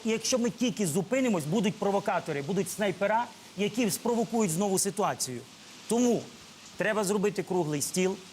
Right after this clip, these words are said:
треба запросити авторитетних людей з регіонів, не сепаратистів ні в якому разі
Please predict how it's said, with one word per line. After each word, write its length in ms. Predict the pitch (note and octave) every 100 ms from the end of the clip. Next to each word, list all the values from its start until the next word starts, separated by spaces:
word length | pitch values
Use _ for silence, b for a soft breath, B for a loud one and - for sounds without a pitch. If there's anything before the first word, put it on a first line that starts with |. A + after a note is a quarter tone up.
| - -
треба 240 | A3 G#3+
запросити 540 | F#3+ G#3+ G#3 - F#3+
авторитетних 600 | G#3+ E3 F#3+ G#3+ - G3+ F#3
людей 240 | F#3+ G3+
з 80 | D3+
регіонів, 600 | F#3+ E3+ G#3+ G#3+ F#3 D#3+ - -
не 280 | F3+ G3+ A#3
сепаратистів 920 | A3 A3 G#3 G3+ F#3+ G3+ F3+ - G#3
ні 120 | G#3
в 40 | G3
якому 400 | G3 F#3+ G3+ G3+
разі 300 | G3 F3+